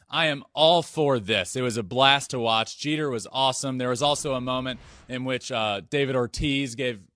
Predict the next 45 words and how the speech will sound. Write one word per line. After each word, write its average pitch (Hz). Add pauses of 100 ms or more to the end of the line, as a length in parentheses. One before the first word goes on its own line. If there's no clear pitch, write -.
a 113
gift 147
to 151
Derek 143
Jeter. 143
So, 123 (340)
uh, 160
just 226
to, 220 (120)
w-, 156
we'll 190
talk 175
about 143
that 127
more 110
in 98
a 92
second, 85
but 104
a 113
great 147
weekend 139
of 101
baseball. 117 (240)
And 147 (140)
without, 165 (120)
without 185
Alex, 123
I 101
might 92
add, 90 (420)
we're 190
gonna 240
get 165
to 156
our, 131
our 131
new 135
segment 120
here 107
this 101
Monday, 104
but 131
without 185
Alex, 156